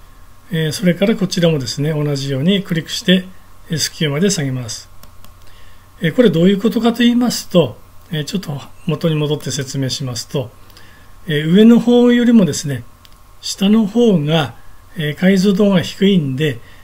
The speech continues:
えー、再生するときですね、再生じゃなくて、編集ですか。編集するときにですね、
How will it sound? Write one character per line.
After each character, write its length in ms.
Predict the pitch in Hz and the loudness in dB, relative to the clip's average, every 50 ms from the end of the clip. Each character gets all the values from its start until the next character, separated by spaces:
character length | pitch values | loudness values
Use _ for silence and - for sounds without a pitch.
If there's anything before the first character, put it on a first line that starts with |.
| - - - | -20 -16 -10
え 140 | 175 147 139 | -8 -6 -6
ー、 20 | 131 | -4
再 260 | - - 185 196 208 | 0 2 2 2 2
生 220 | 190 - 247 233 | 2 2 2 2
す 100 | - - 233 | 2 4 2
る 100 | 233 233 | 2 0
と 100 | - 196 | -2 -6
き 100 | 185 - | -8 -8
で 80 | 127 | -8
す 120 | 113 - 135 | -8 -6 -6
ね、 180 | 131 135 - - - - - | -6 -6 -8 -10 -18 -20 -16
再 260 | - - - 175 175 | -8 -2 0 0 2
生 120 | 170 - 185 | 2 0 0
じ 100 | 165 165 | 0 -2
ゃ 20 | |
な 100 | 156 151 | -4 -6
く 60 | - | -6
て、 180 | - - 143 131 131 - - - - - - - | -8 -8 -8 -8 -10 -12 -16 -18 -18 -18 -18 -8
編 220 | - - 190 220 | 0 2 4 4
集 160 | 220 - - 233 | 4 4 2 0
で 100 | 220 - | 0 0
す 100 | - - | -4 -6
か。 160 | - - - - - - - - - - - - | -12 -12 -14 -16 -20 -20 -20 -20 -20 -20 -14 -4
編 240 | - 175 190 202 | 0 2 2 2
集 220 | 185 - - 233 202 | 2 2 0 0 2
す 120 | 196 226 | 2 2
る 80 | 220 214 | 0 0
と 180 | - - 220 | 0 0 -2
き 120 | 190 - 220 | 0 2 2
に 100 | 226 208 | 2 2
で 140 | 185 175 - | 2 0 -2
す 120 | - 147 | -4 -4
ね、 220 | 139 139 120 110 | -4 -4 -6 -6